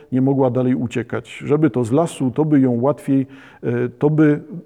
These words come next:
mm, ją było łatwiej gdzie wziąć. E, ale tak na ludzkich oczach nie ma sposobu”. To mówiła stara kobieta, która przyszła po swoją blaszaną kwartę.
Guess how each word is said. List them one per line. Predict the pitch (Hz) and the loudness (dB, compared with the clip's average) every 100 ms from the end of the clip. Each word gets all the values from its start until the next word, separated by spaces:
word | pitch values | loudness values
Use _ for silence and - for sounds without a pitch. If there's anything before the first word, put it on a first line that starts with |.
| 240 | -10
mm, | 127 117 120 123 | -6 -4 -4 -4
ją | 147 139 147 | 0 4 4
było | 135 113 156 151 | 2 6 6 6
łatwiej | 135 123 139 - 131 | 4 2 0 0 -2
gdzie | 117 110 135 | 0 0 0
wziąć. | 127 131 110 92 - - - - - | 2 0 0 -4 -12 -20 -20 -18 -8
E, | 123 - - | -6 -6 0
ale | 135 131 | 2 2
tak | - 175 | 0 0
na | 147 | 2
ludzkich | 135 160 - 120 - | 0 0 -4 -6 -2
oczach | 165 156 127 | -2 -2 -2
nie | 147 | -2
ma | 151 | -2
sposobu”. | - - - 117 - 110 _ | -4 -8 -6 -8 -8 -14 _
To | 165 | -4
mówiła | 165 139 143 | -2 0 0
stara | 123 135 127 | 0 -2 -2
kobieta, | 113 117 170 156 | -2 0 0 0
która | 123 117 117 | -4 -4 -6
przyszła | - 147 135 | -6 -4 -4
po | 117 | -4
swoją | 104 127 123 | -6 -6 -4
blaszaną | 117 110 123 117 | -6 -6 -6 -6
kwartę. | - 127 123 - | -4 -6 -6 -10